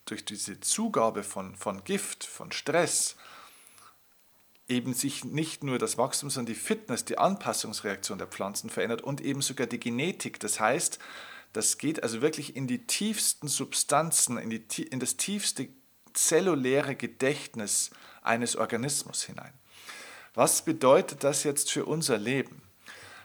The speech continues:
Das bedeutet grundsätzlich mal, Stress ist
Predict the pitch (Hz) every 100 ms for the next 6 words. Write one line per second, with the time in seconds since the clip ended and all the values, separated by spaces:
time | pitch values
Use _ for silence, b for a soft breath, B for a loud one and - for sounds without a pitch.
0 | B 107 - 104 107 107 143 - 202 -
1 | - 104 131 160 - - - 165 - 160
2 | 170 208 220 - _ - _ - - -
3 | 98 101 107 - - - - _ _ -
4 | 113 - - -